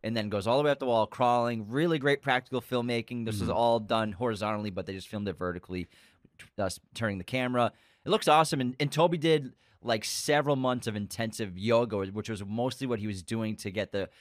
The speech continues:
Speaker 1: the strength to be able to do stuff like this.
Speaker 2: Yeah, so he was able to make it appear as though he was hanging as
Speaker 1: Yeah.
Speaker 2: opposed to, uh, just flat on the ground.
Speaker 1: And, like, crawling on fingertips.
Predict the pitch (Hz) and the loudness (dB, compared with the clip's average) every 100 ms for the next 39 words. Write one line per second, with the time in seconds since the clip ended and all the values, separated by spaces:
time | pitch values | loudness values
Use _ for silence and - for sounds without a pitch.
0 | _ 107 - - 117 110 101 98 90 92 | _ -10 -8 -4 -4 -2 -4 -6 -6 -6
1 | 85 101 - 82 78 78 71 - - - | -6 -6 -6 -8 -8 -10 -10 -10 -12 2
2 | 147 92 - 107 104 110 101 95 98 95 | 2 2 0 -2 0 0 0 0 -2 -4
3 | 95 92 92 113 95 92 95 90 92 - | -6 -8 -6 -4 -4 -4 -4 -4 -8 -10
4 | 104 95 - - 107 107 113 104 98 - | -8 -8 -12 -14 -10 -2 0 0 -2 -8
5 | - 113 110 95 90 87 104 87 95 95 | -6 -4 -4 -4 -4 -2 -2 0 -2 -4
6 | - 92 85 87 92 - - 92 76 87 | -6 -4 -4 -6 -10 -12 -4 -2 -2 -6
7 | 90 87 87 107 101 - - 120 113 104 | -6 -6 -6 -4 -6 -4 2 2 2 -2
8 | 92 - 107 95 - 85 - - | -6 -8 -6 -6 -6 -8 -8 -14